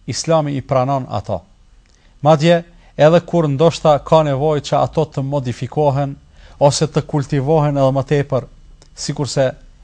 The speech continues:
e dim se çdo vlerë që ka ekzistuar paraprakisht para Islamit, Islami e ka konfirmuar dhe ka intervenuar vetëm nëse ka pas nevojë që ajo të, të drejtohet ose të formulohet akoma më mirë se sa ka qenë.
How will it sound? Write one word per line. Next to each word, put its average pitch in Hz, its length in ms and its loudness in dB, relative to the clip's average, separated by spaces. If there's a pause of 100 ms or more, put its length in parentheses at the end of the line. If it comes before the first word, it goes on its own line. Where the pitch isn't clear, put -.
e 123 100 -2
dim 135 280 -2
se 123 260 -2 (440)
çdo 120 240 2
vlerë 160 320 0
që 143 160 -4
ka 147 160 0
ekzistuar 131 640 -4
paraprakisht 139 680 0
para 147 220 0
Islamit, 139 440 -4 (320)
Islami 147 440 0
e 131 40 -2
ka 135 200 0
konfirmuar 147 720 0 (640)
dhe 127 280 0 (200)
ka 151 160 0
intervenuar 143 720 0
vetëm 151 240 -2
nëse 135 240 -6
ka 135 160 -4
pas 143 280 0
nevojë 135 420 0
që 139 80 -2
ajo 127 240 2 (380)
të, 131 120 0 (360)
të 127 160 2
drejtohet 160 760 4 (220)
ose 151 260 4
të - 180 -6
formulohet 131 720 0
akoma 135 460 -2
më 120 140 -4
mirë 120 200 -4
se 120 160 -8
sa 120 160 -6
ka 107 120 -6
qenë. - 260 -10